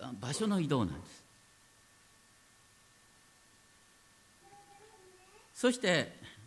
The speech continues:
主はモーセにですね、イスラエル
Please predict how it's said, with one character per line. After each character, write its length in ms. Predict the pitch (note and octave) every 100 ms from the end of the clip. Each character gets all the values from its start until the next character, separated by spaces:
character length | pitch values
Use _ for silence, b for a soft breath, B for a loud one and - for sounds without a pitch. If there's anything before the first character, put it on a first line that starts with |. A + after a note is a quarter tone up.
| - -
主 220 | - - B3
は 140 | E3
モ 200 | F3+ A3
ー 40 |
セ 100 | F#3+
に 140 | C3 G2
で 100 | G2
す 120 | -
ね、 240 | D#3+ G#2+ - - - - - - - - - - - -
イ 80 | C3
ス 160 | B3
ラ 160 | B3 B3+
エ 80 | A#3+
ル 280 | A3 F#3